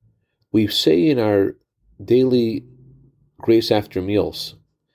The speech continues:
"Lo lidei matnat basar v'dam," "God, please protect me, that I shouldn't need to resort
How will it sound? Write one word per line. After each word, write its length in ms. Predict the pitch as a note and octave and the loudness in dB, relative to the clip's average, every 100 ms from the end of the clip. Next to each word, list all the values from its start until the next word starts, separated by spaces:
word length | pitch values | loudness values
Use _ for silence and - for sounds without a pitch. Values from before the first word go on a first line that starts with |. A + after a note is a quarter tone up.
| _ _ _ _ | _ _ _ _
"Lo 280 | G2 D3 F3 | 2 2 4
lidei 320 | D3+ C3 C3+ | 2 4 2
matnat 480 | A2 F#2 G#2+ A#2 - G2+ | 0 -4 -4 -6 -6 -8
basar 760 | F#2+ - G2+ G2 F#2 - A2 | -8 -4 -4 -2 -4 0 2
v'dam," 500 | G2 F#2 F2 F2 - | 2 0 -2 -4 -6
"God, 440 | A#2 B2 C3+ - - _ _ _ - | 0 2 2 -2 -14 _ _ _ -2
please 300 | C#3+ D3+ D3+ | 2 2 0
protect 420 | - A#2+ A2 - | -6 -2 -2 -2
me, 300 | A2+ A2+ - - | -4 -4 -8 -4
that 100 | - | -4
I 40 | |
shouldn't 360 | - C#3+ C#3 - | 0 0 0 -4
need 240 | A2+ A2 | -6 -4
to 160 | A2+ G#2+ | 0 2
resort 640 | F#2 E2+ F#2+ G2+ G#2 | 2 2 2 2 0